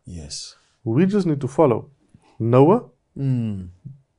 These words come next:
Speaker 2: didn't build the ark until he was told to do it.
Speaker 1: Yes.
Speaker 2: He then did everything he did.
Speaker 1: <clears throat> Mm-hmm.
Speaker 2: When the ark was built, he could have entered. I
Speaker 1: Mm.
Speaker 2: mean, if I build a house,
Speaker 1: Yeah.
Speaker 2: it's my house.
Speaker 1: House opening, you
Speaker 2: I
Speaker 1: go
Speaker 2: can
Speaker 1: in.
Speaker 2: o-, I can open. No, he stayed outside
Speaker 1: Yeah.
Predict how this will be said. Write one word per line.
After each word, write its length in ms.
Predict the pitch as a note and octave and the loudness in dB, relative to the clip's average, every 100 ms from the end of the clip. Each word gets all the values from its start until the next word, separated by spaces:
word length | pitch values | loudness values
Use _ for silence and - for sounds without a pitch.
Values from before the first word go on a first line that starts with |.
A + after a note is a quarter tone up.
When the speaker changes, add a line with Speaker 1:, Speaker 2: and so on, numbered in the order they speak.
| _ - | _ 2
Speaker 2:
didn't 360 | D3 F#3 B2+ | 4 4 2
build 240 | C3 C3+ C#3+ | 2 4 4
the 80 | C#3+ | 0
ark 320 | C#3+ F#3 - | 0 -2 -4
until 260 | A#2 A#2 A#2 | -6 -4 -4
he 60 | |
was 240 | A2+ G#2+ - | -4 -6 -12
told 340 | - A2+ G#2 | -6 -4 -4
to 80 | - | -8
do 180 | G2 G2+ | -6 -6
it. 40 | |
Speaker 1:
Yes. 220 | C2+ - | -6 -6
Speaker 2:
He 100 | B2 | -2
then 240 | A#2+ B2+ D3 | 2 2 2
did 160 | C#3+ | 0
everything 460 | C3+ A#2+ B2 - G#2+ | 0 -2 -2 -2 -2
he 60 | G#2 | 0
did. 220 | D#3+ C3 - | -2 -4 -10
Speaker 1:
<clears throat> 60 | |
Mm-hmm. 280 | B2+ G#2+ G#2+ G#2+ | -8 -8 -8 -8
Speaker 2:
When 400 | G#2+ A2+ F#3 G#3+ | -2 2 2 2
the 100 | F3+ | 0
ark 280 | C3+ D3+ D3+ | 2 2 2
was 180 | A#2+ G2 | -2 0
built, 300 | A2+ G#2+ - _ _ _ _ _ _ C3+ | 0 0 -4 _ _ _ _ _ _ -4
he 80 | |
could 180 | C#3 C#4 | 2 4
have 120 | A3+ D3+ | 4 4
entered. 380 | F3+ A#2 G#2 - - | 2 0 -6 -14 -2
I 80 | D3+ | 4
Speaker 1:
Mm. 60 | E3 | 4
Speaker 2:
mean, 240 | C3+ - - - | 4 -2 -12 0
if 160 | D3+ | 0
I 200 | C#3+ A3 | 4 4
build 320 | E3 C3 D3+ C3+ | 4 6 6 6
a 40 | |
house, 400 | G2+ B2 G#2+ - _ - | 2 0 0 -16 _ -6
Speaker 1:
Yeah. 180 | C3 A#2 - _ - | -4 -4 -8 _ -8
Speaker 2:
it's 140 | E3 C3 | -4 4
my 180 | D#3 C#3 | 6 8
house. 340 | E3 C3+ - | 4 2 -8
Speaker 1:
House 260 | - D3+ - | -8 -6 -4
opening, 420 | D#3+ D#3+ D#3 D3+ D#3 D3 | -6 -2 -2 -2 -6 0
you 60 | |
Speaker 2:
I 120 | F#3+ | 2
Speaker 1:
go 80 | A3+ | 6
Speaker 2:
can 80 | A#3 | 6
Speaker 1:
in. 40 | G3+ | 8
Speaker 2:
o-, 200 | A#3+ G3 | 8 8
I 140 | A3+ | 6
can 160 | A3+ G#3 | 6 2
open. 220 | A#3+ D#3 - - | 2 -4 -8 -4
No, 440 | C3 G#3 A3+ C3+ - | 4 6 6 0 0
he 140 | D#3 | 0
stayed 340 | F#3+ - G3 D#3+ | 0 4 6 6
outside 580 | C3 - C4 D#3 G#2+ - | 4 2 4 4 2 -4
Speaker 1:
Yeah. 200 | C3 | -4